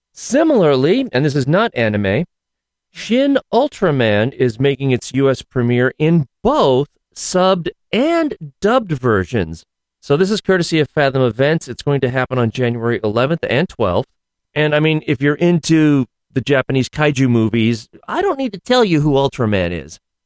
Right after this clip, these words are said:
So they don't have much in the way of descriptions. All they say is, "Dubbed Ultraman, the giant's ident-," obviously the, the silver giant that descends from the sky. Uh,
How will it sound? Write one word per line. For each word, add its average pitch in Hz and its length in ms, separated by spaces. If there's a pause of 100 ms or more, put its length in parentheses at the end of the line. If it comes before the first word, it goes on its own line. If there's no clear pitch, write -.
(460)
So - 100
they 110 80
don't 180 140
have 196 100
much 190 220
in 160 60
the 147 40
way 147 140
of 120 120
descriptions. 156 540
All 143 120
they 143 100
say 127 400
is, 113 400
"Dubbed 180 360
Ultraman, 143 680
the 113 80
giant's 139 460
ident-," 123 320
obviously 95 260
the, 87 260
the 107 80
silver 175 340
giant 156 360
that 135 80
descends 135 400
from 123 200
the 107 60
sky. 95 440 (420)
Uh, 107 220